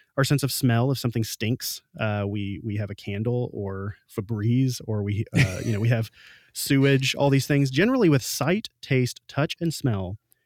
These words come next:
Speaker 1: we curate those, and we don't need anybody to say, like, "I don't have to be a designer to have an opinion on visual, the visual world."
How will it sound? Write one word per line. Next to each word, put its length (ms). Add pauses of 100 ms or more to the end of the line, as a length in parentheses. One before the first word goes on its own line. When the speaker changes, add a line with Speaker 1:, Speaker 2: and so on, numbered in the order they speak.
(160)
Speaker 1:
we 220
curate 580
those, 460
and 180
we 200
don't 220
need 220
anybody 380
to 60
say, 260
like, 220
"I 60
don't 120
have 120
to 100
be 400
a 160
designer 600
to 140
have 140
an 60
opinion 440
on 380 (560)
visual, 500
the 80
visual 320
world." 280